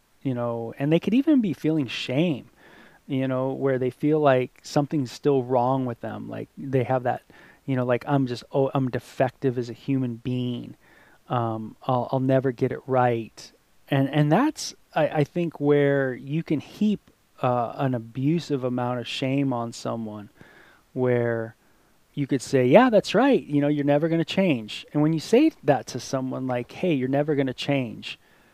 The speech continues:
or, "You're always gonna be that way," or,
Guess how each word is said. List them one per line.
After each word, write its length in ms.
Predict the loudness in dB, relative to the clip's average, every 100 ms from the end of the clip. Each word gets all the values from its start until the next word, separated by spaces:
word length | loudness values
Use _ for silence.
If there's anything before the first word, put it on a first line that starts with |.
| _ _ -4
or, 160 | -2
"You're 180 | 0 4
always 220 | 6 6
gonna 160 | 4 0
be 160 | 2 2
that 220 | 0 -2
way," 380 | -8 -8 -12 -18 _
or, 600 | -2 -2 -2 -4 -8 -12